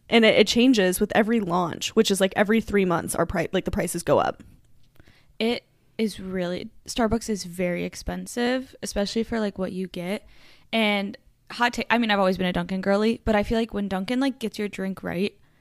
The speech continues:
Speaker 2: it's always, like, better than a Starbucks drink.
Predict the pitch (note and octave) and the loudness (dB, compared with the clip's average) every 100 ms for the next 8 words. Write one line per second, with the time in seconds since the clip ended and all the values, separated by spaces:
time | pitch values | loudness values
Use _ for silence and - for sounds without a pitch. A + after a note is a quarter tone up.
0 | _ _ - G#3 - G3 G3 G3+ G3+ - | _ _ -4 -4 -4 -6 -4 -6 -8 -14
1 | _ - G3+ B3 - _ _ _ _ - | _ -8 -8 -8 -16 _ _ _ _ -20
2 | - G3 F#3+ G3+ C4 C4 C4 B3+ C4+ _ | -2 0 2 2 2 2 0 -2 -6 _
3 | - G#3+ - - - - - - - | -8 -6 -6 -8 -10 -12 -12 -12 -16